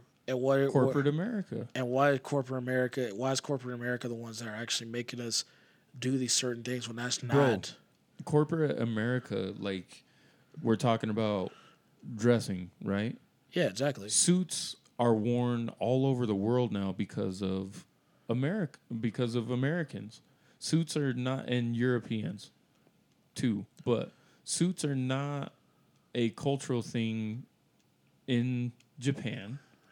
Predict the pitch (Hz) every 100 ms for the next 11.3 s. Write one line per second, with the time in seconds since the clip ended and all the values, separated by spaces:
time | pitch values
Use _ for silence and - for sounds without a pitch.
0 | _ _ - 123 - 113 110 113 127 135
1 | 127 139 127 - 123 120 110 110 131 156
2 | 127 117 120 107 92 98 127 _ _ _
3 | _ _ - 113 104 101 104 117 135 _
4 | _ _ _ _ _ _ _ _ _ -
5 | 107 - 117 - 117 151 - _ _ _
6 | _ _ - 107 98 - - 131 135 147
7 | 143 127 _ _ - 127 123 - - -
8 | 131 110 - 135 127 131 120 - 127 131
9 | 117 - _ 147 113 110 - 143 147 139
10 | 117 - 131 139 135 120 107 104 - 101
11 | 98 92